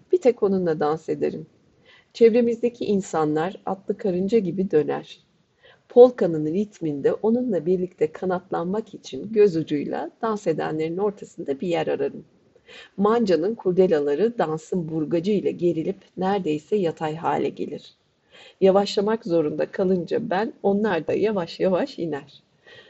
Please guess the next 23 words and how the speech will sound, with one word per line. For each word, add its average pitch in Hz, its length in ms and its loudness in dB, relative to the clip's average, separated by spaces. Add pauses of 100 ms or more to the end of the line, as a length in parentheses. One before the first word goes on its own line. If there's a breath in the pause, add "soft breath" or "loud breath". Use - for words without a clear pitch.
(100)
Hızla 220 400 4
dans 247 260 -2
ettiğimde 190 400 -4
yeniden 160 580 2
gerilirler. - 840 -6 (300)
İçinde 208 480 -2
Manca'nın 190 720 -2 (100)
işlemeli 170 540 -6
küçük - 380 -20
beyaz 185 340 -2
mendiliyle 156 680 -6 (340)
küçük 240 340 -6
elini 180 280 0
tuttuğum - 680 -8
elime 165 400 -2
değer 156 520 -6
kurdelalar. - 680 -4 (840 soft breath)
İlk - 260 -2
kez - 420 -4 (100)
ona 190 420 -4
"Seni 208 320 -2
seviyorum." 165 640 -2
derim. 190 260 -6